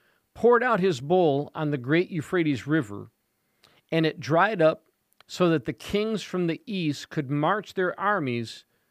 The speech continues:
toward the west without hindrance." Now, the Euphrates River,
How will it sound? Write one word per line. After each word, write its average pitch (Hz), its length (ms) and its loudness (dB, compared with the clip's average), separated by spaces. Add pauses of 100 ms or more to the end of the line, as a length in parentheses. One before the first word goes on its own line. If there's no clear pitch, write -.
(280)
toward 156 420 0
the 147 100 0
west 139 680 0 (960)
without 156 560 0 (240)
hindrance." 120 880 -6 (2250)
Now, 185 160 4
the 175 180 4
Euphrates 196 640 0
River, 165 380 4